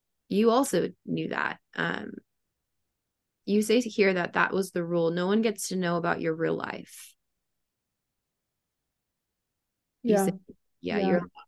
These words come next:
Speaker 1: to hang with people, but only on his approved list.
Speaker 2: Yeah. Um,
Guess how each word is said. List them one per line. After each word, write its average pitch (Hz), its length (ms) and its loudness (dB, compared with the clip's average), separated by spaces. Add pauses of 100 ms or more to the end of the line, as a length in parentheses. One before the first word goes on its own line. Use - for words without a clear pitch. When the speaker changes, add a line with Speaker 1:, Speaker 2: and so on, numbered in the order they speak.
Speaker 1:
to 190 100 -6
hang 175 220 0
with 170 180 -6
people, 175 300 -2
but 170 220 -4
only 175 240 -2
on 170 140 -4
his 170 140 -4
approved 165 400 -6
list. - 640 -6 (720)
Speaker 2:
Yeah. 190 440 2 (240)
Um, 180 760 0